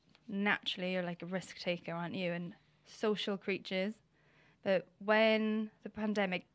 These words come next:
got onto the ship, everybody was a lot more isolated.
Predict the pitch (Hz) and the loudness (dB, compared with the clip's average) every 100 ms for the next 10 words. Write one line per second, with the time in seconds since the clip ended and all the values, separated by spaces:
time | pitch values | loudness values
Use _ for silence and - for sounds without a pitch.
0 | - 214 196 - 196 190 190 - 202 180 | -2 2 4 4 2 2 -2 -2 -2 0
1 | 175 180 _ _ - 180 - 208 190 - | -4 -8 _ _ -10 -6 0 2 2 0
2 | - - - - - _ - _ _ - | -14 -20 -20 -20 -20 _ -20 _ _ 2
3 | 143 208 202 196 190 196 190 190 - 196 | 4 2 2 0 2 2 2 2 2 0
4 | 185 214 214 208 247 285 | 0 0 0 2 2 2